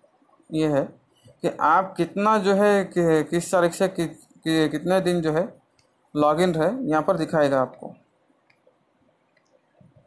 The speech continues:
अब बात कर लेते हैं यहाँ पर right guide बोल के दिखाई दे रहा है यहाँ पर,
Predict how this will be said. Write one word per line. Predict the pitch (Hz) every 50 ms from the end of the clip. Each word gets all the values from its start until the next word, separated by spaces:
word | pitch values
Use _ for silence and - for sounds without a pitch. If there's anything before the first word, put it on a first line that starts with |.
| _ _ - - _ _ _ _ _ _ _ _ _ _ _ _ _ _ _ _ _ _ -
अब | 147
बात | 143 151 143 143 143
कर | - 180
लेते | 175 180 180 175
हैं | 185 180
यहाँ | 175 175 175 170
पर | 170 - 190 196 - - - _ - -
right | 147 143 151 160 175 165 147
guide | 151 160 156 156 147
बोल | 147 151 151 143
के | 147 147
दिखाई | 139 139 147 143 135
दे | 139
रहा | 135 135
है | 135 135
यहाँ | 131 - 180
पर, | - - - -